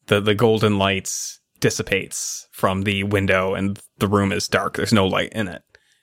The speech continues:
And you can kinda see, uh, the curtains get pulled back and the window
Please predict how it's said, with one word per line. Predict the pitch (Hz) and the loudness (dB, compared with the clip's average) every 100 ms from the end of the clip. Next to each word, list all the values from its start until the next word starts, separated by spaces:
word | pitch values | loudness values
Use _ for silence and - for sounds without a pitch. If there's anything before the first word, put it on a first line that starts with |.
| - | -2
And | 98 92 90 - | 0 0 -2 0
you | 110 | 2
can | 113 | 2
kinda | - 113 107 | 4 4 4
see, | 98 - 104 98 95 95 _ _ _ - | 0 -2 -2 -2 -4 -8 _ _ _ -2
uh, | 98 92 | 2 2
the | 92 | 0
curtains | - 98 98 | 0 0 0
get | - - | -4 -2
pulled | - 98 95 | -2 -2 2
back | 98 98 95 | 2 2 0
and | 101 | -4
the | |
window | 98 95 101 98 95 | -2 2 4 2 0